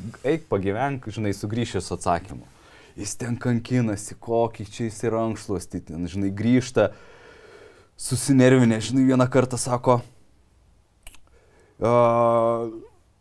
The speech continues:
man įdomu.“ „Nu,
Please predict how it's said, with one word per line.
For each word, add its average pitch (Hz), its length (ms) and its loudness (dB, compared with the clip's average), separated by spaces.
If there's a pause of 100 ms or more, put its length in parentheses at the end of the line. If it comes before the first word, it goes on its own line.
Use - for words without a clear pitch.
(1120)
man 143 520 2
įdomu.“ 123 440 6 (2250)
„Nu, 82 600 -8